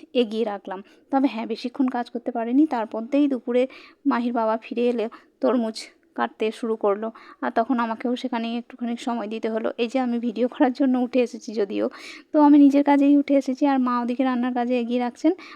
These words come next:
মানে এগিয়ে রাখছেন, প্রায় হয়েই এসেছে রান্না। তবে হ্যাঁ, মাহির আবার অনেক বিচার আছে জানেন, তরমুজের রং যদি খুব লাল না হয় তাহলেও আবার খেতে চায় না। এই যে আজকের তরমুজটা যেমন খুব একটা লাল রং নয়,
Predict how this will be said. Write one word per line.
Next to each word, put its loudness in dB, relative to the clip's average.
মানে 6
এগিয়ে 2
রাখছেন, 0
প্রায় 2
হয়েই 2
এসেছে -4
রান্না। -2
তবে 4
হ্যাঁ, -6
মাহির 4
আবার 2
অনেক 4
বিচার 0
আছে -2
জানেন, 0
তরমুজের 6
রং 2
যদি 2
খুব -2
লাল 0
না 0
হয় 4
তাহলেও -2
আবার 2
খেতে -2
চায় -8
না। -10
এই -4
যে -4
আজকের -4
তরমুজটা -4
যেমন -2
খুব -4
একটা 0
লাল -2
রং 2
নয়, 2